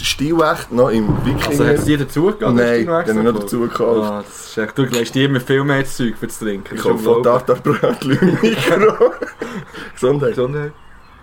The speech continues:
Speaker 1: Es ist ein bisschen Honig.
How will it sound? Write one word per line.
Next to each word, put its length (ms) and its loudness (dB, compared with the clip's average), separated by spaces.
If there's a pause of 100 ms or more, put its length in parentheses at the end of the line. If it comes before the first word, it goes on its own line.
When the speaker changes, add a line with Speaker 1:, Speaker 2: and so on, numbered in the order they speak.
(4000)
Speaker 1:
Es 140 -4
ist 20 0
ein 80 2
bisschen 220 0
Honig. 260 0